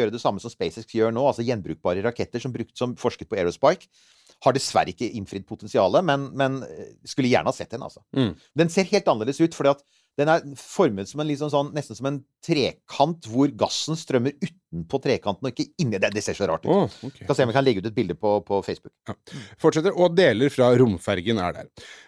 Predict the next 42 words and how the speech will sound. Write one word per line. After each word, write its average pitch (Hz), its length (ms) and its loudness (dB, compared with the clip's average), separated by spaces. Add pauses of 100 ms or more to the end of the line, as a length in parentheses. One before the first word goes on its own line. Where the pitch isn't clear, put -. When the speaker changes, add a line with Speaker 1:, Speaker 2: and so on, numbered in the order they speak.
Speaker 2:
Brukte 190 380 2
romdrakter 147 560 4
har 170 80 6
de 170 60 6
også, 208 320 6 (180)
eh, 151 220 4
og 156 280 6
nok 120 420 0
en 202 100 0
modell 156 320 2
av 123 400 4
en 107 160 -4
av 113 80 2
modulene 101 440 -2
til 98 300 -6
I 95 160 -8
S 87 140 -8
S. - 220 -12
Speaker 1:
Ja. 117 100 0
Speaker 2:
Jeg - 20 -
har 185 60 4
lagt 208 220 0
ved 110 100 -2
noen 147 180 2
bilder 95 380 -4
jeg 82 100 -14
tok. - 120 -2
Speaker 1:
Ja, 170 40 2
de 185 100 2
var 233 80 4
fine. 160 220 0
Speaker 2:
Eh, 98 240 -6
det 104 80 -2
var 127 80 -6
veldig 127 240 -8
fint. - 300 -18
Speaker 1:
Og 151 80 -4
så 208 180 4
da 156 140 6
en 147 80 -2
liten 131 240 -6
påpekning. 90 480 -4